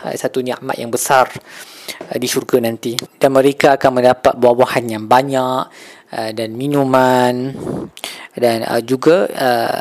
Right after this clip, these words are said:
bidadari, bidada-, bidadari yang mengehadkan pa-, pandangan mereka hanya kepada pasangan sahaja dan,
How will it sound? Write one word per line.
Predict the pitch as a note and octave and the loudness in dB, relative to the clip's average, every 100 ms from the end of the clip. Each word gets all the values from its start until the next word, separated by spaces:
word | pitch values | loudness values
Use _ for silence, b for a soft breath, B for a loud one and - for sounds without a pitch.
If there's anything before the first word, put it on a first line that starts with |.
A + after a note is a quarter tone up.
| - | 0
bidadari, | C3+ C3+ C3 B2+ C3+ | 2 4 2 2 0
bidada-, | C3 B2+ B2+ C#3+ | 0 2 0 -2
bidadari | - C3 C3 B2+ E3 E3+ D3+ | 0 2 4 2 0 -4 0
yang | C#3+ F3+ A3+ B B B B - | 2 2 0 B B B B -6
mengehadkan | C3 B2 - F3 - - E3+ D3+ C3 | -4 -2 0 -2 0 0 0 0 -6
pa-, | - C3+ C3+ | 0 0 2
pandangan | C3 C#3 D#3 D3+ | 0 2 0 0
mereka | C3+ C#3 F3 D#3+ | 0 0 2 2
hanya | C#3+ D3 D#3+ | 2 0 -2
kepada | - C#3 | 2 2
pasangan | C#3 C#3 D#3+ D#3 D3+ | 2 0 -2 -2 -4
sahaja | D3+ C#3+ C#3+ D3 G#3 B3+ | -6 -4 -4 0 0 2
dan, | F3 D3+ F3+ F3+ F3+ | 2 2 2 -2 -4